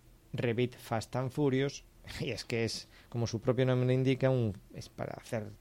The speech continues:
estos presupuestos, pasar de los planos al Presto, es como un truco de magia, cómo codificarlo, es Fast and Furious. Pf, eh, espero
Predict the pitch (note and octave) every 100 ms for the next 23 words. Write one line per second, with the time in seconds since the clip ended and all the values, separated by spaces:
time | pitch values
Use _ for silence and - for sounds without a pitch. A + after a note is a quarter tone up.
0 | - - - G#2 - G#2+ G2 - A#2 -
1 | A2+ - F#2+ - A2+ G#2+ A2 G#2 G2+ -
2 | - A#2 A#2 A2+ A2 - G#2+ G2+ B2 B2
3 | - - B2+ A#2+ - - - - A#2+ A#2+
4 | A2+ A#2 A#2 A2+ A2+ B2+ A#2+ - B2 B2+
5 | A#2+ - - - - A#2 A#2+ B2+ G#2+ G2+
6 | - F#2+ C3 C3+ B2 B2+ C3 B2+ - -
7 | - - - - F3 - G2 - - -
8 | - - D3 - A2+ G#2 - G#2 F#2 -
9 | - - - - - - - - G#3+ C#3
10 | G#2+ G2 F#2+ F#2+ F#2+ - - - - B2+
11 | C#3+ D3+ D3+ D3 C#3+ C3+ B2+